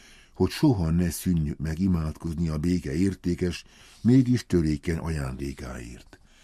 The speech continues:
Finnország védőszentje, Szent Henrik egyúttal az Istentől kapott egység szimbóluma, mert ünnepe továbbra is egyesíti a különböző egyházak és egyházi közösségek keresztényeit az Úr közös dicséretében.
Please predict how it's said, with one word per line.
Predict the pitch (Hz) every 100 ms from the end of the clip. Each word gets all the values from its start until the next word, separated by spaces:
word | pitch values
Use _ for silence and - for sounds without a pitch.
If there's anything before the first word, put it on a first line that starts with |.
| -
Finnország | - 123 90 80 - 73 67
védőszentje, | 73 71 76 - 82 80 85 76 - - -
Szent | - 104 80 -
Henrik | 90 85 78 76
egyúttal | 85 85 87 - 95 92 - - -
az | - 98
Istentől | 143 - 76 76 85
kapott | 82 87 - 80 87
egység | 85 - 69
szimbóluma, | - 85 82 82 87 87 95 117 117 - - -
mert | 110 110
ünnepe | 131 139 113 107 101
továbbra | 139 107 76 78 80
is | 78
egyesíti | 80 82 80 76 80 71 85
a | 76
különböző | 110 98 73 71 69 71
egyházak | 82 - - 87 87 98 - - -
és | - -
egyházi | 98 - 76 78 82
közösségek | 90 85 76 - 73 69 64
keresztényeit | - 92 87 - 85 87 85 85 82 - - _ _ _
az | 110 120
Úr | 135 117
közös | - 92 92 73
dicséretében. | 85 87 82 71 69 - 64 58 53 50